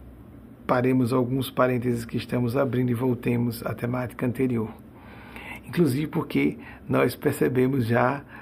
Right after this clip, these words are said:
o turbilhão que vocês vão acompanhando. Nós estamos com um delay de aproximadamente só onze segundos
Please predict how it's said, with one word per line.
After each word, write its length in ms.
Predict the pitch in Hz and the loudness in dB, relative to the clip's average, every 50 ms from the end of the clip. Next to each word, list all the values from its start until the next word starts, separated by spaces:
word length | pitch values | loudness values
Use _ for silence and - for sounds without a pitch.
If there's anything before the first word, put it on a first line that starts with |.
| - - - | -18 -8 -2
o 120 | - 127 123 | 0 0 2
turbilhão 960 | - 170 151 131 147 135 147 147 147 135 143 156 175 180 165 147 139 117 110 - | 2 0 0 0 0 2 2 2 2 2 2 2 2 2 2 2 0 -2 -4 -6
que 100 | - 147 | -6 -6
vocês 600 | 139 135 131 120 - - - 131 131 127 127 113 - - - - - - - - - - - | -4 -4 -4 -4 -2 2 2 4 4 4 2 0 -4 -8 -14 -16 -18 -18 -18 -16 -16 -12 -8
vão 240 | - 113 120 143 160 | -4 -2 0 2 2
acompanhando. 380 | 190 - 151 120 131 131 131 147 | 0 0 -2 -2 0 2 2 2
Nós 80 | 143 | 2
estamos 360 | - - 180 185 185 170 - | 2 2 2 4 4 2 0
com 160 | - - 165 156 | -2 -2 -2 0
um 220 | 147 143 139 127 | 2 2 2 2
delay 480 | 123 135 127 123 139 151 151 147 117 - - - - - - - - - - - | 2 2 4 4 4 4 4 2 0 -4 -10 -16 -18 -18 -16 -16 -16 -16 -10 -4
de 120 | - 131 139 | 0 2 2
aproximadamente 760 | 131 - - 147 143 - - 147 139 131 131 127 139 139 143 | 2 4 2 2 2 2 2 0 2 2 4 2 2 0 0
só 260 | - - - - - - | 0 0 0 0 0 0
onze 400 | - 196 214 226 226 190 170 - | 4 6 6 8 6 6 4 2
segundos 800 | - - 160 135 131 143 139 127 113 110 123 110 - - - | -2 0 -2 0 2 2 2 2 2 0 -2 -4 -6 -10 -16